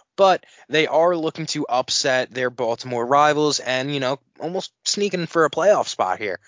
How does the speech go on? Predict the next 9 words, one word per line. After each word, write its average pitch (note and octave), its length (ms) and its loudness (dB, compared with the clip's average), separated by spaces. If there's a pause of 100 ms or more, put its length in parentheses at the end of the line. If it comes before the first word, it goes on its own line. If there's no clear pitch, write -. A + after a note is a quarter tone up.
(440)
So E3 260 2
with D#3+ 140 2
that E3 240 0
being F3 240 -2
said, D#3+ 420 0 (380)
I E3 460 -2 (280)
do E3 280 -8
really E3+ 380 -2
enjoy D3 560 0